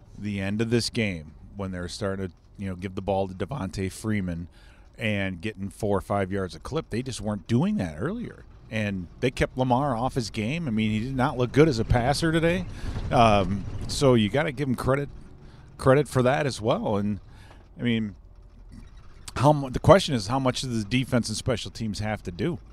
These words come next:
I mean, yeah, and we scored, what, thirty-one points? That still wasn't enough. I mean, it, it's a real head-scratcher.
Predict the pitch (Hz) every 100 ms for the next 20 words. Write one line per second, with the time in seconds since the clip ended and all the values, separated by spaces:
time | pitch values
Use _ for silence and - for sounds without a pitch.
0 | - - - - - 104 107 101 110 127
1 | 147 87 95 - 123 110 120 - 110 110
2 | 117 107 113 131 165 117 113 - 175 110
3 | 87 92 90 85 - 104 107 107 123 120
4 | 113 117 127 101 92 120 202 - 113 -
5 | - 82 78 78